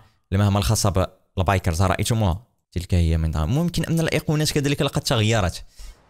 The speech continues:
آه، في النسخ السابقة تلك الأيقونات لم تكن. وهنا الهليكوبتر. يمكنني تغيير للستريت. أصلا تم تغيير الملابس أوتوماتيكيا للستريت.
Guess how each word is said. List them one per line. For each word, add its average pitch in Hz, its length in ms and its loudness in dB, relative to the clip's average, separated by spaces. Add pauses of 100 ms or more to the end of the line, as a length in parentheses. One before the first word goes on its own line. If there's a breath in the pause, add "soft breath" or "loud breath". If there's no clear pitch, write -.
آه، 107 120 2
في 107 120 -2
النسخ 143 240 0
السابقة 139 400 0
تلك 131 200 0
الأيقونات 123 540 -2
لم 123 120 0
تكن. 98 380 -2 (560)
وهنا 135 580 2 (200)
الهليكوبتر. 131 1700 2 (480)
يمكنني 107 400 0
تغيير 101 480 2
للستريت. 98 520 -2 (560)
أصلا 101 220 -2
تم 101 200 0
تغيير 95 320 2
الملابس 92 440 2
أوتوماتيكيا 90 640 -2
للستريت. - 720 -4